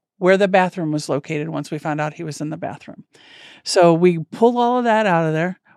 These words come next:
We get our first responders heading that way. And then we're gonna find out, okay, what's actually going on? He's sitting on a, literally sitting on a bomb. So then we have to go into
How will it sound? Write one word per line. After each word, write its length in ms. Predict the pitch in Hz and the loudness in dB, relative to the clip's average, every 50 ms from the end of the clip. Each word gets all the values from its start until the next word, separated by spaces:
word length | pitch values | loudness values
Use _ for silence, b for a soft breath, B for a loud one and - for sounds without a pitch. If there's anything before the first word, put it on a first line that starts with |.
| b | b
We 140 | b 175 160 | b -4 -2
get 380 | 165 - 175 190 202 - - _ _ _ _ _ - - 50 - | 0 2 4 4 4 2 -2 _ _ _ _ _ -18 -12 -4 2
our 340 | 196 175 170 165 160 160 | 4 4 6 4 4 2
first 300 | - - - 214 208 - | 0 0 0 0 0 0
responders 500 | - 240 - - 233 214 214 214 208 - | -2 -6 -4 -2 0 0 0 -2 -4 -2
heading 300 | - 196 208 196 202 190 | 0 0 0 0 0 -2
that 240 | 185 185 190 - 180 | -4 -4 -4 -4 -6
way. 320 | 175 165 151 156 175 170 - B B B B B B B B - | -4 -4 -4 -4 -6 -8 -14 B B B B B B B B -2
And 160 | 196 202 202 | 0 0 2
then 140 | 226 233 240 | 2 2 0
we're 100 | 233 226 | 0 -2
gonna 180 | 226 220 202 190 | -2 -2 -4 -4
find 260 | - 196 175 170 170 | -4 -4 -2 -2 -2
out, 240 | 165 165 - - - _ _ _ - | -2 -2 -2 -6 -10 _ _ _ -20
okay, 160 | - - 180 | -10 -6 -2
what's 240 | 160 160 156 156 - | 0 0 0 -2 -2
actually 360 | 160 151 - - - 156 156 | -6 -6 -6 -8 -10 -10 -10
going 240 | 160 156 147 151 143 | -10 -10 -10 -10 -10
on? 200 | - - - 175 _ _ _ _ _ _ _ _ | -12 -12 -16 -18 _ _ _ _ _ _ _ _
He's 300 | _ _ - - 151 - | _ _ -14 -10 -8 -6
sitting 480 | - - 185 180 180 196 196 202 214 - - - | -4 0 0 0 0 0 -2 -4 -6 -8 -10 -8
on 160 | 165 160 165 | -6 -4 -4
a, 160 | 170 170 165 | -4 -4 -6
literally 640 | 165 - - 185 175 185 214 233 247 247 240 240 - | -6 -6 -6 -2 0 2 2 2 2 0 0 -2 -4
sitting 300 | - - 208 190 190 185 | -6 -6 -8 -8 -6 -6
on 100 | 180 180 | -6 -6
a 60 | 175 | -4
bomb. 380 | 160 160 147 143 131 - - - _ _ _ _ _ _ _ b b b b b b b b b b | -4 -4 -4 -4 -6 -12 -16 -20 _ _ _ _ _ _ _ b b b b b b b b b b
So 200 | - - 202 180 | -6 -2 -2 0
then 220 | 175 190 180 180 | 0 0 -2 -2
we 140 | 180 180 185 | -2 -2 -2
have 220 | 175 185 185 170 - | -2 -2 -4 -4 -4
to 120 | - 185 | -6 -4
go 240 | 170 165 156 160 160 | -2 0 0 0 0
into 720 | 156 156 151 - - - 165 151 151 151 151 147 147 147 | 0 -2 -4 -6 -6 -6 -4 -4 -2 -2 -4 -4 -6 -10